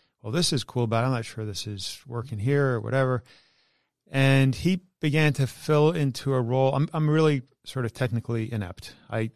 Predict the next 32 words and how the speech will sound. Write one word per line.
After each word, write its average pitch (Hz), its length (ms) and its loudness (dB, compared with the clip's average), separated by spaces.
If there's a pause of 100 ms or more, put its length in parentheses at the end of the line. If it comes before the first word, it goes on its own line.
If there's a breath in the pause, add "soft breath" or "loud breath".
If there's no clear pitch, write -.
(100)
I 113 120 -6
know 110 80 -2
how 120 100 0
to 107 60 -4
turn 120 240 -2
on 113 160 0
a 110 40 -2
computer. 135 540 -2 (400 loud breath)
Um, 104 460 -8 (200)
I 113 60 -12
learned 117 480 -4
one 117 220 -4
program, 127 540 -2 (280)
Performer, 120 560 -4 (160)
before 113 380 -10
it - 20 -8
had 110 160 -4
a 101 60 -8
digital 113 480 -4
attached 120 340 -8
to 135 140 -4
it. - 120 -10 (640 soft breath)
And, 113 400 -2 (120)
um, 113 520 0 (1300 soft breath)
and 117 120 -2
that's 131 160 2
it. 165 240 0
And 117 80 -10
I 113 40 -6
still 123 240 -2
use 120 280 0
that. 110 260 -4